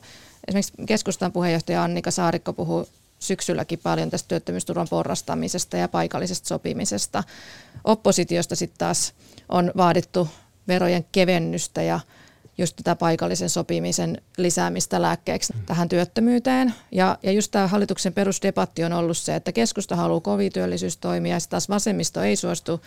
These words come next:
Speaker 1: mihinkään sosiaaliturvan leikkaamiseen. Mitä te ajattelette, kun te seuraatte tätä poliittista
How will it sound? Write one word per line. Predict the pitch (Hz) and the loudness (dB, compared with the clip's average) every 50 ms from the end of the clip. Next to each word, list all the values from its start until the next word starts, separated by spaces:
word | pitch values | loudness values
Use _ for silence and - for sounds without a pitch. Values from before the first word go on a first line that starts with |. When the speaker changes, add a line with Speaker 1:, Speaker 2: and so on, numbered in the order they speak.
| - - - - - - - - - _ - | -14 -20 -20 -20 -20 -20 -20 -20 -20 _ -2
Speaker 1:
mihinkään | 180 175 180 170 185 170 175 | 0 0 2 2 2 2 2
sosiaaliturvan | 165 196 196 - 196 185 175 165 - 170 165 160 170 175 | 4 2 2 2 2 2 2 2 2 2 2 4 4 6
leikkaamiseen. | 180 180 175 165 - - - - - - - 214 - - - - - 196 190 - _ _ - - - _ | 6 4 4 2 0 -2 -2 -2 -2 -2 -2 -2 -2 -2 -2 -2 -2 -4 -4 -8 _ _ -20 -20 -14 _
Mitä | - 277 - 381 | -8 -4 -4 -2
te | - 247 | 2 4
ajattelette, | 226 226 220 220 220 - 175 165 165 - - 160 | 4 6 4 4 2 0 -2 -2 -2 -4 -6 -6
kun | - 165 | -4 -2
te | 180 175 170 - | -2 -2 -2 -2
seuraatte | - - 185 170 165 170 170 165 - 160 | -2 0 0 2 2 0 -2 -2 -4 -4
tätä | 165 165 - - | -2 -2 -4 -4
poliittista | - 165 165 165 - - - - - - - 190 | -2 -2 -2 -2 -4 -6 -6 -8 -6 -6 -6 -6